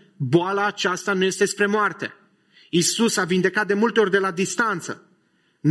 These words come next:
El ne iubește, ne-a promis.” Nu. Aia ar însemna necredință. Probabil sinagoga,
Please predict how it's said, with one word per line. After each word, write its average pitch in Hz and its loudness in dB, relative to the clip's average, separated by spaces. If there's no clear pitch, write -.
El 196 4
ne 214 2
iubește, 190 2
ne-a 180 2
promis.” 190 2
Nu. 190 2
Aia 202 0
ar 196 0
însemna 190 0
necredință. 202 -2
Probabil 175 0
sinagoga, 165 0